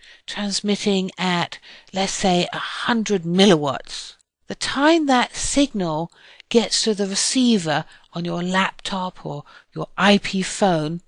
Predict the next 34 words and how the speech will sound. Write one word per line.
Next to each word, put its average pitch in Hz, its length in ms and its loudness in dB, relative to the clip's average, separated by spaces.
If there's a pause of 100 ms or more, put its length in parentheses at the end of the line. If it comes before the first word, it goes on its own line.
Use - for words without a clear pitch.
(440)
it's - 220 -10
actually 311 400 2
going 233 200 -2
to 214 60 -2
receive 202 520 0
something - 540 -2
like 214 220 0
about, 202 480 2 (1000)
yeah, 214 300 -8 (300)
ten 277 280 2
to - 120 -4
the 247 100 0
minus 220 560 2
ten 180 440 0 (480)
milliwatts. 180 840 2 (600)
And 240 160 -4
so 254 440 6
the 247 140 -2
difference 320 520 0
between 226 600 -2 (180)
transmitting 240 540 -4
at 208 80 -2
a 202 40 -4
hundred 294 400 -2
milliwatts 190 600 -2 (340)
and 226 100 -4
receiving 233 540 0
at - 160 -4
something - 320 -10
like 196 180 0 (280)
ten - 180 -2
to - 100 -10
the 226 60 -8
minus 220 320 -2